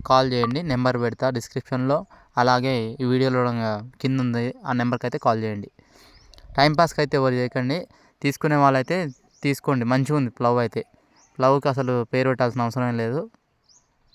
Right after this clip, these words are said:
బాగుంది ప్లవ్ అయితే. తీసుకునే వారైతే కాల్ చేయండి, కాంటాక్ట్ అయితే పెడతా. ఇంకేమైనా కావాలంటే కూడా, అమ్మకానికి కావాలన్నా సరే, కొనడానికి కావాలన్నా సరే,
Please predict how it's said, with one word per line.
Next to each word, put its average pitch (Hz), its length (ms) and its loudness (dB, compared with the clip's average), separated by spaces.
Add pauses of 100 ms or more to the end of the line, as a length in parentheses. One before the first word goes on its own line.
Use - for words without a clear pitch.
బాగుంది 127 360 2
ప్లవ్ 110 240 -2
అయితే. 117 160 -14 (220)
తీసుకునే 131 480 -2
వారైతే 123 320 0 (140)
కాల్ 127 240 6
చేయండి, 127 260 -2 (140)
కాంటాక్ట్ 127 400 -2
అయితే 147 180 -4
పెడతా. 107 220 -6 (420)
ఇంకేమైనా 135 480 2
కావాలంటే 135 460 4
కూడా, 135 120 2 (340)
అమ్మకానికి 135 580 0 (200)
కావాలన్నా 131 520 2
సరే, 147 140 0 (100)
కొనడానికి 131 440 0
కావాలన్నా 123 400 0
సరే, 127 160 -4